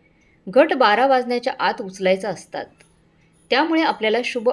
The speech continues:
अशुभ वेळ टाळून घट बारा वाजण्याच्या आत उचलायचे आहेत. ज्यांना खूपच शुभ मुहूर्त हवा आहे, त्यांच्यासाठी एक ऑक्टोबरला रवी योग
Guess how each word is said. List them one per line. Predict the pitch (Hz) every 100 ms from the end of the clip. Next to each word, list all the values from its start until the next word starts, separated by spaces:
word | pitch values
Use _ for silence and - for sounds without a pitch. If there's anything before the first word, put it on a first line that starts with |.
| -
अशुभ | 180 - 208
वेळ | - 190 190
टाळून | 196 196 190 175 190
घट | 190 190
बारा | - 156 165 247
वाजण्याच्या | 247 196 185 185 - -
आत | 190 208
उचलायचे | 180 165 156 156
आहेत. | - - - _ - - _ _ _ _ _
ज्यांना | 233 269 381 - -
खूपच | 254 254 302 311
शुभ | 269 277
मुहूर्त | 269 226 214
हवा | 214 196 175 -
आहे, | 190 202
त्यांच्यासाठी | 196 170 196 226 190 185 190 185
एक | 208 -
ऑक्टोबरला | 190 - 202 190 180 156 156 196
रवी | 175 175 175 226
योग | 185 190